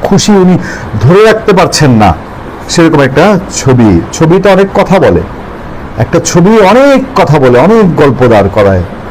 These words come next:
সেই গল্পই কি দাঁড় করাচ্ছে কিনা। আর এর পরের যে খবর, আমরা এর মধ্যে একটি টক শোতে আলোচনা করে ফেলেছি আংশিক, এর পরে আরো আলোচনা করব। আমি বিস্ময়ের সীমা রাখতে পারছি না যে আসলে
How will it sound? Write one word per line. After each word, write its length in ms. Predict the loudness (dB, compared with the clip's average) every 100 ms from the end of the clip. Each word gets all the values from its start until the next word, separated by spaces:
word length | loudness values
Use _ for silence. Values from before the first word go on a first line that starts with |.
| -8
সেই 280 | 0 2 2
গল্পই 460 | 2 2 2 0
কি 80 | 2
দাঁড় 220 | 2 2
করাচ্ছে 420 | 2 0 0 -4 -4
কিনা। 240 | 0 0
আর 140 | 0
এর 380 | -2 0 2 2 0 -8 -2
পরের 400 | 0 2 2 2
যে 180 | 2 0
খবর, 280 | -2 -4 -4 -8 -14 -16 -16 -16 -16 -14 -14 -14 -6
আমরা 220 | 0 2 4
এর 140 | 4
মধ্যে 220 | 4 2
একটি 360 | 2 2 0 2
টক 180 | 0 0
শোতে 240 | -2 2
আলোচনা 340 | 2 2 2 2
করে 240 | 2 2
ফেলেছি 340 | 2 0 0 0
আংশিক, 360 | 0 0 -4 -6 -4
এর 120 | -2 0 0
পরে 240 | 2 2
আরো 300 | 2 2 2
আলোচনা 360 | 0 0 0 2
করব। 360 | 2 2 0 -2 -10 -16 -16 -16 -14 -2
আমি 400 | 0 2 2 0 0
বিস্ময়ের 420 | 0 0 2 0
সীমা 320 | 0 0 2
রাখতে 280 | 2 2 0
পারছি 320 | 0 0 0
না 180 | 2 2
যে 160 | 2 2
আসলে 340 | 2 2 2